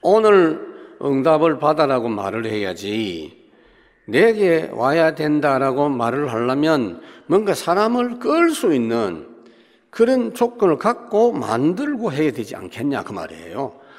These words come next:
그러니까 사람 눈에 현혹될 수 있는 그런 조건을 만든다는 겁니다. 그 중에 하나가 뭐냐? 모습이에요. 그러니까 이 교회 당 만들 때도요,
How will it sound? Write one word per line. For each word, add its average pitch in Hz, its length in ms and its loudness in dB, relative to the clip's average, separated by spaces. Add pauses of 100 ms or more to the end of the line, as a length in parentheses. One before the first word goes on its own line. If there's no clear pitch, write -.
(220)
그러니까 196 220 -2
사람 196 300 2
눈에 220 500 0 (320)
현혹될 247 600 2
수 190 160 0
있는 147 460 2 (360)
그런 190 340 0
조건을 170 320 -8
만든다는 240 640 -4
겁니다. 254 400 -4 (460)
그 170 140 -4
중에 247 180 2
하나가 226 360 2
뭐냐? 160 340 2 (320)
모습이에요. - 680 -6 (1700)
그러니까 196 400 0 (480)
이 160 380 -4
교회 160 540 0
당 180 600 0 (100)
만들 120 420 0
때도요, 165 680 -4